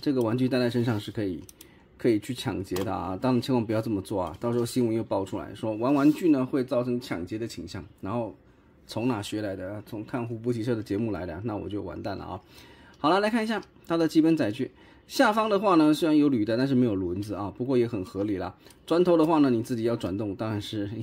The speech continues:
也可以做出这个效果。那总而言之吧，是一个，这个几乎可以说是比较，比较大型的盒玩等级吧啊，我自己是这么觉得的。那就利用这一点时间的话呢，给大家做这个分享啊，算是玩一下玩具。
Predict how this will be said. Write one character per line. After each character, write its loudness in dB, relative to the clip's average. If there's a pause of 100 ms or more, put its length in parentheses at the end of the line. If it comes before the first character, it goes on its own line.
也 -4
可 -2
以 4
做 -2
出 -4
这 -4
个 -2
效 -2
果。 -12 (520)
那 2
总 2
而 6
言 8
之 4
吧， 4
是 -6
一 2
个， 0
这 -8
个 -2
几 0
乎 0
可 2
以 4
说 -2
是 4
比 8
较， 4 (720)
比 0
较 6
大 2
型 6
的 4
盒 0
玩 6
等 0
级 -4
吧 -2
啊， -4
我 -4
自 -4
己 2
是 -6
这 -4
么 -4
觉 -4
得 -4
的。 -8 (360)
那 -2
就 0
利 0
用 0
这 -2
一 2
点 -2
时 -8
间 2
的 2
话 -2
呢， -2
给 -8
大 -4
家 -4
做 -6
这 -4
个 -6
分 2
享 0
啊， -6
算 -4
是 -4
玩 -4
一 2
下 0
玩 -2
具。 -2